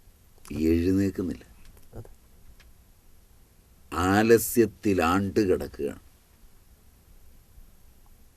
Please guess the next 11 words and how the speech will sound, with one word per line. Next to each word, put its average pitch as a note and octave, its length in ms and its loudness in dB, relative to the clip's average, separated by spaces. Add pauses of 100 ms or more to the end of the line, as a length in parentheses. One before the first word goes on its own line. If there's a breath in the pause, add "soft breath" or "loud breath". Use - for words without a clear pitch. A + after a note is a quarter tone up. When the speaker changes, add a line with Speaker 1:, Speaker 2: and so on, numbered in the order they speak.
(800)
Speaker 1:
ഇനിയൊരു C3 440 8
അനുകൂലമായ B2+ 1080 6 (1500)
അറിവ് A#2+ 300 4 (120)
വരുന്ന G#2 340 4 (160)
നിമിഷം F2 480 -6 (100)
വരെ G1+ 260 -10 (2750)
ആ F2 40 -4 (140)
കോശങ്ങൾക്ക് A#2 840 2
തന്നെ F#2 200 -2 (120)
ശരിയായി E2 420 0 (100)
പ്രവർത്തിയെടുക്കാൻ D2+ 720 -6